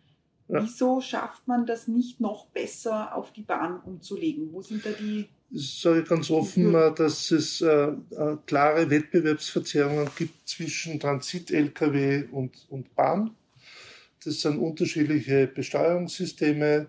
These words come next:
Speaker 1: Das ist ganz offen gestanden, gerade bei den Transit-L K Ws, die Sozialstandards für die, für die Lenker.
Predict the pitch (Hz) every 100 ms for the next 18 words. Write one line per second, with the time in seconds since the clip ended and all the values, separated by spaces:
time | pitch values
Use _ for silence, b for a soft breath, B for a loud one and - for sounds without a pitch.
0 | - 147 - - 147 139 - 151 143 151
1 | 147 - 147 - 147 135 131 135 - 151
2 | - 147 131 135 131 135 123 151 156 147
3 | - 143 135 - 143 - 131 143 151 -
4 | - - 147 143 143 139 - - 143 135
5 | 131 127 - - 131 139 165 - 165 160